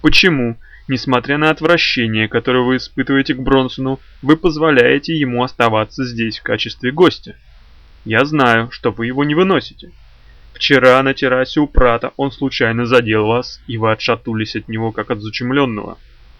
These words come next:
Почему вы предпочитаете свалить все на быка? Я знаю это, потому что видел, какое облегчение отразилось на вашем лице, когда в ответ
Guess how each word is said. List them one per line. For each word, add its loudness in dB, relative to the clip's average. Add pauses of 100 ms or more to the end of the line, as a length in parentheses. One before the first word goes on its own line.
(600)
Почему 0
вы 2
предпочитаете -2
свалить -4
все -4
на -2
быка? 0 (720)
Я 0
знаю 2
это, -6 (220)
потому -4
что -4
видел, -2
какое 0
облегчение 0
отразилось -2
на -6
вашем -4
лице, -6 (320)
когда 4
в 8
ответ 2